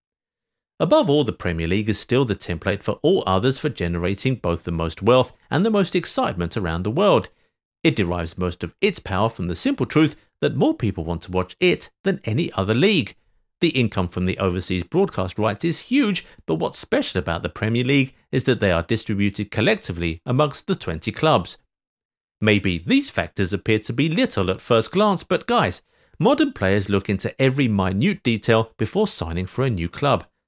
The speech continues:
It seems that Mbappe and Haaland are avoiding Madrid at the moment, which for now looks like a decent call as both of them are performing well for their respective clubs. But we leave the decision to the people's court. Tell us what you think.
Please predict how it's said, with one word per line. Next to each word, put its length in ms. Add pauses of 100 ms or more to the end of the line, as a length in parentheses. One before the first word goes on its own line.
(540)
It 140
seems 320
that 160
Mbappe 540
and 180
Haaland 420
are 120
avoiding 400
Madrid 260
at 140
the 40
moment, 440 (180)
which 160
for 140
now 220
looks 260
like 160
a 60
decent 500
call 280
as 100
both 260
of 140
them 260 (160)
are 80
performing 520
well 200
for 160
their 140
respective 540
clubs. 460 (840)
But 140
we 180
leave 240
the 80
decision 480
to 160
the 260
people's 380
court. 340 (100)
Tell 220
us 160
what 320
you 220
think. 360